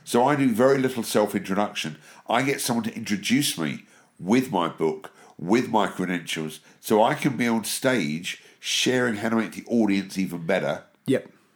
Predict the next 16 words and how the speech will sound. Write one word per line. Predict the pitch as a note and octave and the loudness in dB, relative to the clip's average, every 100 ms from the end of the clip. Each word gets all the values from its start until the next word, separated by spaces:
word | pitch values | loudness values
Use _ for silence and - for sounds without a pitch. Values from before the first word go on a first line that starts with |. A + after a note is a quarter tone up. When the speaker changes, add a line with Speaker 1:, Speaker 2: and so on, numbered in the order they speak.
| _ _ _ - | _ _ _ -6
Speaker 1:
And | G#2+ | 0
then | B2 | 2
I | B2 B2 | 4 4
allow | B2 B2 | 2 0
someone | - B2 | -2 -4
to | A#2 | -4
thank | - A#2 A2 - | -2 -2 -2 -6
me | G2+ B2 A2+ F#2+ G2+ - | -2 0 2 0 -4 -4
as | G2 | -4
an | F#2+ - | -4 -2
outro, | D3+ E3 - F#2 C#2+ F#2 A2+ - - | -2 -4 -2 -2 0 -2 -4 -14 -12
which | - A2+ | -4 -2
most | G#2+ - | 0 0
speakers | G#2+ F#2+ F#2 | -2 -2 -2
don't | G2+ F2+ - | -2 -2 -4
have, | G2+ D#2+ E2 - | -6 -6 -6 -12